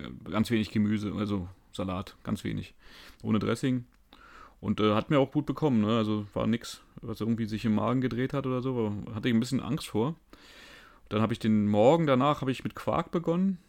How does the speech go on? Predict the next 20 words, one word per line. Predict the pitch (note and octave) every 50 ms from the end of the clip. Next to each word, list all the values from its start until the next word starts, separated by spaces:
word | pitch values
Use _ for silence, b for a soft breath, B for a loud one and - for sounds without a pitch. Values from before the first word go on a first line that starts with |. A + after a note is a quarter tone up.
| b b b b b b b b b b b b - -
ähm, | C#3 C3 B2+ B2+ B2+ B2+ B2+ B2+ B2 B2+ B2 A#2+ A#2 b b b b b - _ - _ _ - - - - - - _ _ _ _ _ _ _
und | - G#2+ G#2 G2 F#2+ - - - - - -
ja, | - - - - - - - - -
ich | - -
glaube, | - - - - -
dann | - F#2+ G2
hab | G2 G2
ich | F#2+ -
mir | G#2+ G2+ F#2+ F#2+
ein, | - F#2 - -
ein | - G#2 G2+ G#2
Brot | - G#2 A2 A#2 - -
mit | - G2 -
Käse | - - - A#2 D3 D#3 G3 F3
gemacht | F3 E3+ E3 D#3+ D#3 - -
und | B2 A#2 -
abends, | - - G3+ G#2 A2 A2+ G#2+ - - - - -
äh, | A2+
eine | G#2+ G#2 G2 G2 F#2+ F2+ - - G2+ G2+ - - - _ _ _ _ _ _ _ _ - - - - - - F2+ D#2 G2 G2 F#2+ F#2+ F#2+ F#2+
leichte | F#2+ F#2 F#2+ F#2 - - - F#2+ G2 G2 G2 F#2 F#2+ F#2+